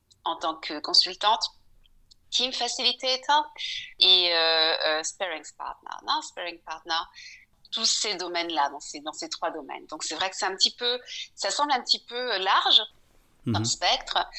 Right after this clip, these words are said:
Speaker 1: mais finalement, euh, je pense que, et ça c'est, c'est quelque chose qui, qui s'est un petit peu cristallisé dans l'année, euh,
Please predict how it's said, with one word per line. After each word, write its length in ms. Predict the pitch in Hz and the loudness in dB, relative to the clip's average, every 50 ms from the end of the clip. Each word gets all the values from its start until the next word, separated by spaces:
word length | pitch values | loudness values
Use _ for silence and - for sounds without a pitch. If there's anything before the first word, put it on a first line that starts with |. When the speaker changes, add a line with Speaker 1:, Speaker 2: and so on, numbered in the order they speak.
| - - - - - - - - - | -8 -8 -8 -8 -12 -14 -18 -20 -12
Speaker 1:
mais 100 | - 180 | -6 -2
finalement, 800 | 175 - - 233 226 226 214 214 220 220 220 233 247 240 220 269 - - - - | 0 2 2 2 2 2 2 2 0 0 4 6 6 6 6 6 4 0 -2 -2
euh, 220 | 190 190 185 185 185 | 0 0 0 2 4
je 80 | - - - | 2 2 2
pense 200 | 226 220 - - | 0 -10 -10 -12
que, 440 | - _ - 208 202 196 185 175 170 | -14 _ -14 -12 -8 -8 -6 -6 -8
et 60 | 180 | -8
ça 180 | - - - 208 220 220 | -6 -4 -2 -2 -2 -2
c'est, 300 | - - - - 180 180 | -6 -12 -12 -10 -12 -12
c'est 140 | 175 - - | -12 -12 -12
quelque 180 | 170 170 - | -4 0 0
chose 180 | - 208 190 - | 0 0 -2 -8
qui, 480 | - - - 330 320 302 302 311 294 _ | -12 -12 -10 -10 -10 -10 -12 -16 -18 _
qui 120 | - - - | -18 -14 -10
s'est 140 | - - 180 | -6 -4 -4
un 100 | 175 - | -4 -4
petit 160 | - - - | -6 -10 -10
peu 100 | - - | -10 -12
cristallisé 640 | - - 180 - - 180 170 175 175 - 175 185 175 | -12 -10 -10 -8 -6 -6 -6 -6 -8 -6 -6 -4 -2
dans 100 | 165 151 | -2 -2
l'année, 460 | 156 151 151 156 156 156 156 151 | -4 -6 -8 -8 -6 -6 -6 -8
euh, 40 | 143 | -8